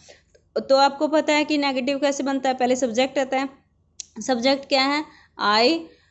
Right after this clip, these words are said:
और फिर हेल्पिंग वर्ब shall, और आपको पता है कि हेल्पिंग वर्ब shall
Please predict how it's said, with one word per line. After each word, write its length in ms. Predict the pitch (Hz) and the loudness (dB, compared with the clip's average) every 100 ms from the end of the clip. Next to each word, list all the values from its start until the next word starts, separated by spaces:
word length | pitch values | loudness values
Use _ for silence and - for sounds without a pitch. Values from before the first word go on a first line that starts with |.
| _ - | _ 0
और 440 | 262 277 320 - - 247 - - - - | 4 4 4 -2 -10 -12 -12 -12 -8 0
फिर 260 | 294 359 508 - - | 0 0 -4 -10 -2
हेल्पिंग 380 | 247 240 247 240 | 0 0 0 2
वर्ब 500 | 220 202 190 214 - _ | 4 2 0 -8 -18 _
shall, 480 | - - 220 220 262 285 - _ _ - | -12 -2 2 2 0 -4 -16 _ _ -4
और 160 | 254 285 | 0 2
आपको 380 | 294 294 330 | 2 0 -2
पता 260 | 320 311 302 | 0 2 4
है 100 | 254 | 2
कि 220 | 254 320 349 - _ _ _ | 0 -4 -6 -10 _ _ _
हेल्पिंग 480 | 277 254 269 311 320 | 0 2 2 0 2
वर्ब 200 | 294 294 | 2 0
shall 400 | 339 - 294 320 | -2 0 2 2